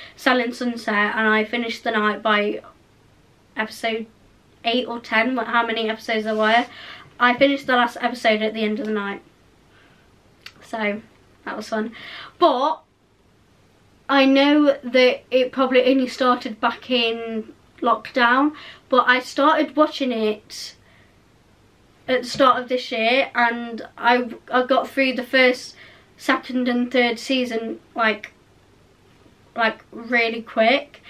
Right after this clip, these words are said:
And then season four came out probably this summer, I think. And yeah, like I said, I binge watched it in a day when I was off work, and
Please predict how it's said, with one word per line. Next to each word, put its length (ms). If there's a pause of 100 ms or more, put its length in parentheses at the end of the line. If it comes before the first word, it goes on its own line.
(380)
And 200
then 320
season 400
four 260
came 320
out 540
probably 500
this 180
summer, 420
I 200
think. 440 (680)
And 420
yeah, 180
like 220
I 40
said, 280
I 180
binge 340
watched 280
it 320
in 560 (540)
a 80
day 480 (380)
when 140
I 100
was 120
off 200
work, 420
and 580